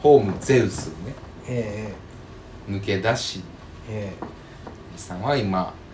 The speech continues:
Speaker 1: えー、東京に住み、佐藤さんとはもう離れ離れの
Speaker 2: <laughs>
Speaker 1: 生活をしてます。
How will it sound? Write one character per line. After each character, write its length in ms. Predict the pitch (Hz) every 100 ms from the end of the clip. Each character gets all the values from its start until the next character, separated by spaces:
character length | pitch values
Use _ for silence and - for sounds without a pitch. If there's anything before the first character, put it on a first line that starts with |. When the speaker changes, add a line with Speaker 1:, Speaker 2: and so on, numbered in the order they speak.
| -
Speaker 1:
え 260 | - - -
ー、 40 | -
東 140 | 101 101 -
京 220 | 120 120
に 180 | 131 135
住 300 | - - 160
み、 160 | 117 90 - -
佐 160 | 123
藤 180 | - 127
さ 140 | 123 120
ん 40 |
と 140 | 113 175
は 100 | 190
も 60 | 175
う 300 | - - 101
離 120 | 131 165
れ 60 | 165
離 320 | 180 233 240
れ 120 | 208
の 80 | 92 - - - 262 370 370 254 -
Speaker 2:
<laughs> 720 | 214 214 - 208 - - -
Speaker 1:
生 280 | - 117 104
活 320 | 98 - -
を 80 | -
し 140 | -
て 120 | -
ま 160 | 104 113
す。 220 | - -